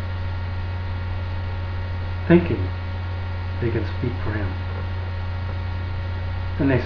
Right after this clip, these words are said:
speak lies. Why do they speak lies? Because they're not saints.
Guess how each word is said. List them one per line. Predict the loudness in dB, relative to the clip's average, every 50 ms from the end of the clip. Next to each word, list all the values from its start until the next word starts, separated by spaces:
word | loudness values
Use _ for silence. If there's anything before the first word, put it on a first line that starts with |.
| 2 0
speak | 0 2 2 2
lies. | 2 4 4 4 2 2 0 -2 -2 -2 -2 -2 -2 -2 -2 -2 -2 -2 -2 -4 -2 -2 -2 -2 -2 -2 4 10
Why | 12 12 12 12
do | 10 10
they | 10 8 8 8 8
speak | 6 6 8 8
lies? | 6 6 8 8 8 8 6 4 2 0 -4 -4 -4 -4 -4 -4 -4 -4 -4 -4 -4 -4 -4 -4 -4 -4 -2 -4 -4 -4 -4 -4 -4 -4 -2 -2 -2 -2 -2 -2 -4 -4 -4 -4 -4 -4 -4 -4 -4 -4 -4 -2 -2 -2 -2 -2 -2 -2 -2 -2 -2 -4 -4 -2 -4 -4 -4 -4 -4 -2 -2 -2 -4 -4 -4 -4 -4 -4 -4 -2 -2 -2 0 0
Because | 0 2 4 4 4 4 4
they're | 4 4
not | 4 4 4 4 2 2 0 -2 -2 -2 -2 -2 -2 0 0 0 0 2 2 2 2 2 4
saints. | 6 6 6 4 2